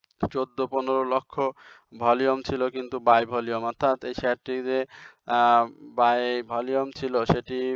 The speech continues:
আহ, উম, বোঝায় যে শেয়ারটি মা-, সামনের দিনগুলোতে হয়তো আরএসআই কারেকশন করে আবার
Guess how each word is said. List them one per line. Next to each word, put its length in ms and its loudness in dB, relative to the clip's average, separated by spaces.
আহ, 500 -2
উম, 360 -20
বোঝায় 380 0
যে 140 -10
শেয়ারটি 480 -4
মা-, 320 -10
সামনের 360 -8
দিনগুলোতে 560 -6
হয়তো 360 -6
আরএসআই 500 -2
কারেকশন 520 -2
করে 300 0
আবার 500 2